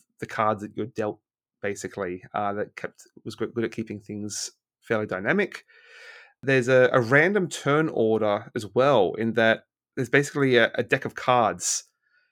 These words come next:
that each player has three cards in this deck, and you shuffle them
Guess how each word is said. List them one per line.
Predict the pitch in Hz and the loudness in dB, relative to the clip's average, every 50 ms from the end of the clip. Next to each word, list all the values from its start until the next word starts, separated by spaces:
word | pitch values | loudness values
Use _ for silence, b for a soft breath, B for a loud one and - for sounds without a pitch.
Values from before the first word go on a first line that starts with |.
| _ _ _ | _ _ _
that | - 123 127 | -2 0 0
each | 135 135 - | 0 -2 -2
player | - 139 131 127 113 | 0 2 4 4 4
has | 117 120 113 - | 4 2 2 0
three | - - 131 131 123 113 | -2 0 0 0 0 0
cards | - - 120 117 117 113 113 - | 0 2 4 6 6 4 2 0
in | 123 117 | -4 -4
this | 113 110 - | -4 -4 -4
deck, | 110 - 127 135 131 - - - | 0 2 2 2 2 -2 -8 -6
and | 127 120 113 | -6 -4 -4
you | 110 | -4
shuffle | 107 - - - 147 - 160 147 | -4 0 0 0 0 2 0 2
them | 117 117 117 113 113 113 110 110 | 4 4 2 2 2 -2 -4 -8